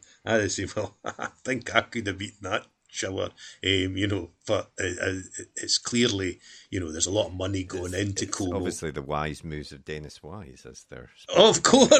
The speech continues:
Speaker 2: director.
Speaker 1: yes, of course, yeah, I'm forgetting that, yeah, yeah, Dennis, uh, Dennis, so, so, I mean, intriguing, as I say, to see how that, it doesn't always work out, these things of, you know, great players don't always make great managers,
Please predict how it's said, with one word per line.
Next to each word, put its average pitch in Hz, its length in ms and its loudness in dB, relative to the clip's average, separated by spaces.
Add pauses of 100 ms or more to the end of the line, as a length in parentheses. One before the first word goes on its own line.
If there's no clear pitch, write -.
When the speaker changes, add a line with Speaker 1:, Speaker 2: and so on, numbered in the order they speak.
(120)
Speaker 2:
director. - 100 2
Speaker 1:
yes, 208 380 6
of - 180 -4
course, 180 340 2
yeah, 175 100 2
I'm 120 80 -2
forgetting 123 540 -2
that, 101 220 -2
yeah, 120 360 -2
yeah, 127 340 -4
Dennis, 123 400 -8 (340)
uh, 123 160 -12
Dennis, 127 420 2
so, 123 300 2
so, 151 280 4
I 113 120 4
mean, 117 180 2
intriguing, 107 680 2
as 95 120 -2
I 98 40 -4
say, 120 240 -2
to - 180 -10
see 113 420 -4 (340)
how 104 160 0 (100)
that, 92 300 -2 (140)
it 117 120 -2
doesn't 127 180 2
always 120 640 4
work 98 300 -2
out, 98 220 2
these 98 260 -4
things 95 340 -4
of, 85 220 -10
you 101 80 -4
know, 90 340 -6
great 98 300 -6
players 98 500 -6 (680)
don't 120 240 8
always 107 440 2
make 113 300 0
great 107 260 0
managers, 98 720 -2